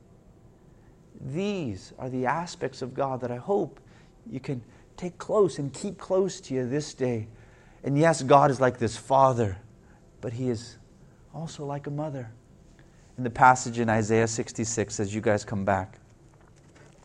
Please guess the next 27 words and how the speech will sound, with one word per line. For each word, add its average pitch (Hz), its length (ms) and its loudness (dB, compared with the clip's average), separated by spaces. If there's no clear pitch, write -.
doesn't 175 200 -2
it 185 100 -2
talk 151 240 0
about 156 300 -2
that? 165 200 -6
That 143 300 -4
I 160 180 2
am 185 140 2
gonna 151 220 6
comfort 165 600 0
you 135 420 2
like 127 180 0
a 143 60 0
mother, 110 480 -2
that 123 240 -4
I'm 143 160 -2
gonna 131 160 2
nurse 131 560 0
you, 113 180 -8
that 131 140 6
I'm 143 80 6
gonna 135 180 4
carry 170 420 4
you 151 140 4
on 143 260 2
my 127 160 0
hip. 117 300 -2